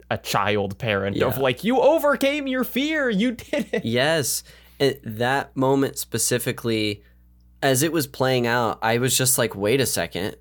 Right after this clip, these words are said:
Speaker 2: Like, I don't see any other way out. If he doesn't do something, I think I, I screwed myself. I shouldn't gone over here."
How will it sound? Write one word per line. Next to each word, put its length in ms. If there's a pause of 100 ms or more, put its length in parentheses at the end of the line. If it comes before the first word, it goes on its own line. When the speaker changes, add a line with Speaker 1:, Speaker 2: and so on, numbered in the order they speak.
(120)
Speaker 2:
Like, 420
I 140
don't 180
see 320
any 260
other 220
way 320
out. 460 (360)
If 280
he 280
doesn't 380
do 160
something, 400
I 80
think 240
I, 240 (380)
I 160
screwed 360
myself. 360
I 80
shouldn't 300
gone 180
over 260
here." 400